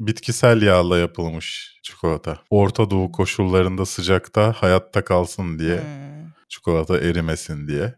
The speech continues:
Speaker 1: Kalitesiz çikolata.
Speaker 2: Ben çocukluğumdan beri hiç şekere düşkün olmadım.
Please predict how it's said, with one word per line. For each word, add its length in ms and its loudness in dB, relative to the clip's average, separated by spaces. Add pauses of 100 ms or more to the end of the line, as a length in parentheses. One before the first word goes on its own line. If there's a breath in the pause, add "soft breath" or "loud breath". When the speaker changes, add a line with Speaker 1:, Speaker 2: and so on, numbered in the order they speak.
Speaker 1:
Kalitesiz 800 -2 (160)
çikolata. 240 -2
Speaker 2:
Ben 40 -2
çocukluğumdan 680 -2
beri 140 -2
hiç 120 -10
şekere 420 -6
düşkün 300 -12
olmadım. 500 -6